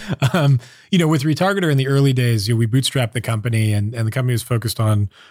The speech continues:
Speaker 2: providing, you know, display retargeting, um, to initially small to medium-sized businesses. And that's kinda how we got our start and focused on that particular segment. But I think what happened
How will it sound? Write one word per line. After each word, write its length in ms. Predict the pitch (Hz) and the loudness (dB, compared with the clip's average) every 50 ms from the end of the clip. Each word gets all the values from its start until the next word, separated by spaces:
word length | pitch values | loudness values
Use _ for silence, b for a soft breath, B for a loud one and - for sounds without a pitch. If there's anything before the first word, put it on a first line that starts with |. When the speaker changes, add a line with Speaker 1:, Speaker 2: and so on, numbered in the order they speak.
| B B B | B B B
Speaker 2:
providing, 600 | 135 123 113 123 120 117 117 113 110 107 107 117 123 | -2 0 2 2 2 2 0 0 0 0 0 -2 -2
you 60 | 120 110 | -4 -4
know, 20 | |
display 480 | 101 107 110 - - - 131 123 120 120 | -4 -4 -6 -6 -4 -2 0 0 0 0
retargeting, 760 | 110 110 110 107 - 110 110 104 107 107 107 104 104 101 101 - b b b b b b b | 0 0 -2 -2 0 0 0 0 0 0 0 2 2 0 -2 -2 b b b b b b b
um, 600 | 117 110 107 104 104 101 98 98 98 101 123 - _ _ _ - | 2 2 2 2 2 0 0 -2 -4 -4 -6 -10 _ _ _ -8
to 420 | - - 127 120 120 113 110 127 - | -4 -2 0 2 2 2 0 -2 -2
initially 460 | - 123 127 147 135 - - 135 117 110 | -2 0 0 0 0 -2 -2 -2 -2 -2
small 260 | - - 120 113 113 | -2 -2 -2 -2 -2
to 60 | 107 104 | -2 -2
medium-sized 540 | 107 107 104 104 101 - - 107 101 98 | -2 -2 -2 -2 -4 -4 -6 -6 -6 -6
businesses. 520 | - 110 101 - 104 95 - 110 98 98 98 | -6 -6 -6 -6 -8 -8 -8 -8 -8 -6 -4
And 100 | 107 110 | -2 0
that's 180 | 113 113 110 | 0 -2 -2
kinda 200 | - - 117 104 | -4 -4 -4 -4
how 120 | 98 107 104 | -2 -4 -4
we 140 | 101 104 98 | -4 -4 -6
got 180 | 104 95 95 | -6 -6 -8
our 100 | 92 92 - | -8 -8 -10
start 340 | - - 107 98 92 92 | -8 -8 -6 -8 -8 -8
and 100 | 101 98 | -10 -10
focused 320 | - - 107 101 107 - - | -8 -8 -8 -6 -8 -8 -8
on 120 | 107 101 | -8 -6
that 180 | 104 98 101 - | -6 -8 -8 -8
particular 460 | - 113 - 113 117 110 101 98 - b b b b b b b | -10 -10 -10 -6 -6 -6 -6 -6 -10 b b b b b b b
segment. 560 | b - - 127 117 101 104 98 95 95 - b b b b b b b b | b -2 -2 -2 0 0 -2 -2 -4 -4 -10 b b b b b b b b
But 100 | b 160 | b 0
I 40 | 156 | 0
think 180 | 147 202 196 180 | 2 0 0 0
what 160 | 170 156 - | -2 -2 -2
happened 580 | - - - 147 147 151 - 151 135 127 117 | -4 -4 -2 -2 -2 -2 0 2 2 2 2